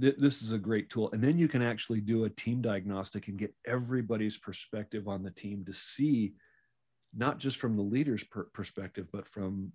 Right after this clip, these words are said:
from everybody on that team. And when you do that, you create a foundation to start making shifts on your team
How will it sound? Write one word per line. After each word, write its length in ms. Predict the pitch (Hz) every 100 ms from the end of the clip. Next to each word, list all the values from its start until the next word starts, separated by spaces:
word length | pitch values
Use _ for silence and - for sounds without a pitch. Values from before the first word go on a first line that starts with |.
| _
from 160 | 107 98
everybody 400 | 107 107 101 98
on 100 | 92
that 220 | 87 -
team. 340 | - 113 - -
And 240 | 104 98 101
when 160 | 104
you 100 | 101
do 280 | 95 127 196
that, 360 | 139 92 98 - _ _ _ _ _ _ _ _ _
you 180 | 110 113
create 600 | 107 - 117 107 107 - _ _ _ _ _ _ _ _
a 40 | 98
foundation 800 | - 113 107 104 107 107 107 98
to 60 |
start 380 | 92 - 107 92
making 320 | 101 92 98 95
shifts 500 | - 104 101 - -
on 200 | 101 101
your 100 | 95
team 400 | - 104 98